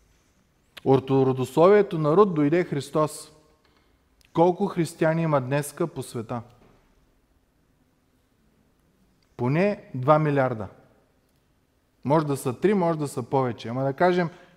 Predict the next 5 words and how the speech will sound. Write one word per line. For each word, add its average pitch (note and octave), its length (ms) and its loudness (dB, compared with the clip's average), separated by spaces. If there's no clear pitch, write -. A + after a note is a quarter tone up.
чисто F#3+ 400 0
вярващите D3 840 2
са C3 200 -4
два C#3+ 180 4
милиарда. B2 460 -2